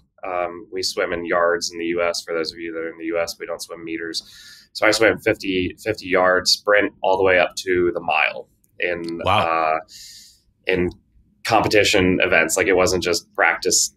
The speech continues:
Speaker 1: stuff. I was
Speaker 2: Entirely
Speaker 1: swimming every
Speaker 2: free, or did you, you know, freestyle? Or
Speaker 1: Yeah,
Speaker 2: did
Speaker 1: I was
Speaker 2: you also
Speaker 1: ter-,
Speaker 2: do
Speaker 1: I was
Speaker 2: breaststroke?
Speaker 1: terrible at everything. I was terrible at everything else. My, my coach tried to make me into a,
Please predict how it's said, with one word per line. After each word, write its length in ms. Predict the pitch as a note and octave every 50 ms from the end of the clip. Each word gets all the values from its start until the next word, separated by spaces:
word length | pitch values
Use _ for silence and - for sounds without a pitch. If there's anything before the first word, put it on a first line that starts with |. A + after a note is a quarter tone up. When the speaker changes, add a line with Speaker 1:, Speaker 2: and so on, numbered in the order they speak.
| _ _
Speaker 1:
stuff. 400 | - - - - E2+ E2 D#2+ D#2+ -
I 60 | -
was 180 | - - E2+ -
Speaker 2:
Entirely 460 | C3+ C#3 C#3 C#3 C#3 C#3 C3+ C3 C3
Speaker 1:
swimming 140 | - F#2+ -
every 60 | -
Speaker 2:
free, 320 | C3 C3+ C#3 D#3 F3+ G3
or 200 | - - A#2 A#2
did 240 | A2+ A2+ A#2+ A2 A#2
you, 420 | C3 G#2+ G#2+ G2 - A#2 G2 F#2+ -
you 100 | A#2 G2+
know, 60 | F2+
freestyle? 500 | - - B2+ C3 - - C#3 C#3 D#3 E3
Or 40 | -
Speaker 1:
Yeah, 120 | - -
Speaker 2:
did 60 | A2+
Speaker 1:
I 40 | A#2+
was 100 | A#2 A2+
Speaker 2:
you 100 | G2+ G2+
also 100 | G2+ -
Speaker 1:
ter-, 80 | A2+ A2
Speaker 2:
do 60 | -
Speaker 1:
I 100 | - A#2+
was 140 | A#2+ A#2 -
Speaker 2:
breaststroke? 60 | -
Speaker 1:
terrible 420 | B2 A2 G#2+ G#2+ F#2+ F2 F#2+ F#2
at 60 | F#2 F#2
everything. 580 | F#2 E2 F2 F2+ - F#2 E2+ E2+ - E2 E2 -
I 80 | F#2+ G2+
was 120 | G2 F#2+
terrible 380 | - - G2 F#2+ F#2+ F#2 F2+ F2
at 60 | E2
everything 340 | E2+ E2 F2 E2+ F2 E2+ E2
else. 240 | E2 - - -
My, 280 | - F#2 F2+ F2+ F2 F2 -
my 120 | - F#2 F#2
coach 380 | - - G#2 G2 F#2 - -
tried 200 | - G#2 G2 F#2
to 80 | F2+ - _ -
make 260 | F#2+ F2+ F2+ E2+ -
me 100 | F#2 F2
into 320 | F2 F2 F2 F2 F2+ F2+ E2+
a, 80 | E2+